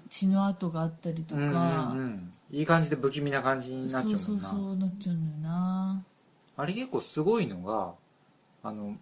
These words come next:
Speaker 2: ゲームを始めた時点では、
Speaker 1: うん。
Speaker 2: その、タイル上に、まあ、地図上に、
Speaker 1: うん。
Speaker 2: ゾンビはおらんのよね。
Speaker 1: おらん。
Speaker 2: まあ、その、地図っていうのは、その、街を作ってるんやけど、
Speaker 1: うん。
Speaker 2: その中にゾンビがおらんのやけど、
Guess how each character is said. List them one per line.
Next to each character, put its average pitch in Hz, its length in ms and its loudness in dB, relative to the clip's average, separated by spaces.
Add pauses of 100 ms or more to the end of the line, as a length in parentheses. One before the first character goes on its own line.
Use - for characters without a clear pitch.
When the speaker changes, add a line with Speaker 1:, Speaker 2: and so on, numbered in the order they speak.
(200)
Speaker 2:
ゲ 247 220 -2
ー - 20 0
ム 165 200 2
を - 20 -4
始 120 320 -6
め 156 140 -2
た 156 160 0
時 160 160 -6
点 101 220 -2
で 90 100 -14
は、 117 300 0
Speaker 1:
う 202 40 0
ん。 165 360 2 (220)
Speaker 2:
そ - 200 -14
の、 110 420 -6 (320)
タ 147 160 0
イ 143 80 6
ル 143 100 2
上 139 200 4
に、 139 160 -2
ま 110 140 -2
あ、 - 20 -2
地 - 160 -4
図 127 140 0
上 131 240 2
に、 170 300 0
Speaker 1:
う 180 200 2
ん。 - 20 -4
Speaker 2:
ゾ 170 160 6
ン 156 80 4
ビ 98 80 -6
は 87 80 -4
お 101 80 0
ら 135 100 4
ん 135 80 -6
の 127 60 -6
よ 92 60 -12
ね。 85 40 -20 (180)
Speaker 1:
お 180 100 0
ら 175 180 4
ん。 151 160 -8 (580)
Speaker 2:
ま 143 100 -2
あ、 - 20 -4
そ - 100 -8
の、 107 200 -6 (100)
地 - 120 -2
図 147 60 2
っ 123 40 -2
て - 100 -12
い - 20 -18
う 90 80 -8
の 87 60 -8
は、 87 80 -10
そ - 140 -18
の、 90 100 -10
街 139 1040 -2
を 92 260 -2 (300)
作 - 180 0
っ - 20 -4
て - 200 -8
る 87 80 -12
ん 90 40 -12
や 82 140 -16
け - 80 -20
ど、 185 160 4
Speaker 1:
う - 40 6
ん。 165 280 0 (260)
Speaker 2:
そ - 140 -10
の 160 100 0
中 147 100 0
に 104 60 -8
ゾ 131 140 2
ン 147 60 4
ビ 107 100 -2
が 92 80 -8
お 92 80 -6
ら 113 140 -4
ん 127 100 -6
の 131 60 -6
や 113 100 -6
け 90 140 -10
ど、 110 320 0